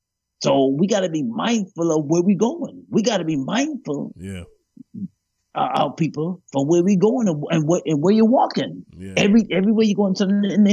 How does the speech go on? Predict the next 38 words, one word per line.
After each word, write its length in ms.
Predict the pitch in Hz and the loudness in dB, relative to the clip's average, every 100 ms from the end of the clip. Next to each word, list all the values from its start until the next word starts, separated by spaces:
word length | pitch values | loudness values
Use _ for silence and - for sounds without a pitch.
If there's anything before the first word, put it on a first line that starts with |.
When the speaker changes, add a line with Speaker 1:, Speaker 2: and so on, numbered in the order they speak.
| 202 | 2
Speaker 1:
in 120 | 180 185 | 2 2
certain 200 | 214 208 | 2 4
neighborhoods, 540 | 214 220 247 233 226 - - - _ _ _ - 135 | 4 4 2 2 -2 -6 -20 -20 _ _ _ -6 2
you 80 | |
know, 120 | 175 180 | 4 6
you 100 | 180 | 6
feel 180 | 233 202 | 6 4
like 140 | 85 | 2
you, 100 | 90 | -4
you 140 | - 160 | -4 -2
feel 180 | 208 202 | 2 2
like 160 | 180 | 2
you 100 | 151 | -2
can't 280 | - 185 - | -4 -4 -4
just 160 | 160 - | -8 -4
walk 260 | 156 156 - | -4 -2 2
anywhere. 500 | 170 156 113 - - - _ _ - - - | 4 4 2 -2 -10 -16 _ _ -20 -20 -10
Speaker 2:
Right. 380 | 135 143 107 _ _ _ _ _ - | -4 -4 -6 _ _ _ _ _ -6
Speaker 1:
You 140 | - | 0
Speaker 2:
And, 40 | - | 2
Speaker 1:
know? 200 | 139 190 - | 2 -2 -6
Speaker 2:
and 160 | 156 175 | -4 -2
we're 60 | |
not 200 | 247 254 | 0 -2
doing 300 | 185 202 170 | -2 -2 -2
no 160 | 147 123 | -4 -4
fear 360 | - 135 139 135 | -6 -4 -2 -2
tactic, 640 | - 135 139 - 143 _ _ _ _ _ _ _ _ _ _ 107 | -4 -4 -4 -4 -6 _ _ _ _ _ _ _ _ _ _ -14
but 300 | 110 151 143 | -4 -2 -2
we're 140 | 147 | -4
just 300 | 156 185 - | 0 0 0
saying 320 | 180 170 151 127 | -2 -4 -4 -4
be 180 | 151 | -4
aware. 460 | 139 117 135 143 104 | -4 -4 -4 -4 -2
We 100 | 131 | -2
don't 200 | 170 151 | -2 -2
have 180 | 151 | -6
a, 120 | 139 | -6